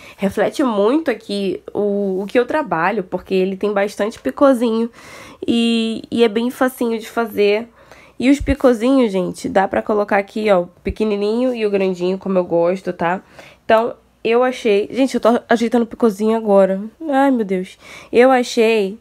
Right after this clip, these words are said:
que ele ficou bem bonito aí, tá? Que refletiu bastante aqui o que eu gosto de tá fazendo. Olha só como é que fica bonito quando ajeita, gente. O lado de lá não ajeitei, não. E, gente, esse trilho de mesa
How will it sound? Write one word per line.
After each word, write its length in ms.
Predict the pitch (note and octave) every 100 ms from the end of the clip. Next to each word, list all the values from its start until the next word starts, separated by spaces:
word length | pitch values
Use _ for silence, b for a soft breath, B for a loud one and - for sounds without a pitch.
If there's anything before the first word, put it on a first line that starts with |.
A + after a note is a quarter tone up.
| _
que 160 | - A#3
ele 320 | A3+ G#3+ A3
ficou 380 | A#3+ A3+ - A3
bem 420 | F#3 F#3+ G3 A3+
bonito 560 | A3 A#3 A3 F#3+ F#3+ A3
aí, 240 | G3+ D#3+
tá? 360 | - F#3+ G#3+ A#3+ B B B B B B B _ -
Que 100 | G#3
refletiu 560 | G#3+ G#3+ G#3 G3+ A3+
bastante 640 | F#3+ G3 B3+ - G#3+ G#3+ A3
aqui 460 | A3 - G3+ A3 b b b b -
o 140 | B3+
que 260 | A#3+ - A#3
eu 160 | A3+ A#3
gosto 500 | F#3+ G3 G3+ A#3 G3+
de 80 |
tá 100 | -
fazendo. 440 | G3 G3 E3 E3 E3
Olha 180 | F3+ A#3
só 180 | A#3
como 200 | G3+ G3+
é 20 | F#3+
que 80 |
fica 200 | - -
bonito 280 | G3 G3 F3+
quando 180 | - F#3
ajeita, 440 | F#3 F3 D#3 D3
gente. 280 | D#3 D3+ D3
O 60 | F3+
lado 140 | F#3+
de 80 | F3+
lá 120 | F3+
não 120 | F#3
ajeitei, 420 | F#3 F#3 F#3+ G3 G#3
não. 160 | E3 D#3+ B B B B B B B B B _ _ -
E, 160 | C4+
gente, 560 | A#3+ D4 B3+ G3 - D#3+ F3+ _ _ _ _ _ _ _
esse 320 | A#3+ B3 D4
trilho 380 | - C#4+ D4 C#4+
de 100 | A3+
mesa 680 | A3 G3 A#3 A3+ E3 E3